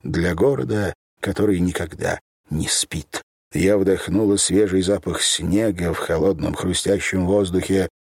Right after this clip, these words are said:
и теснее прижалась к Руне,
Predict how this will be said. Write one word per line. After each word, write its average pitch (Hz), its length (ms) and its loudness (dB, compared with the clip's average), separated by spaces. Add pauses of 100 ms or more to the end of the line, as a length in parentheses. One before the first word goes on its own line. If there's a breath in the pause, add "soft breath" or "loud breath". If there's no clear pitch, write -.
и 117 160 2
теснее 127 680 2
прижалась 113 640 0
к - 100 -10
Руне, 92 500 2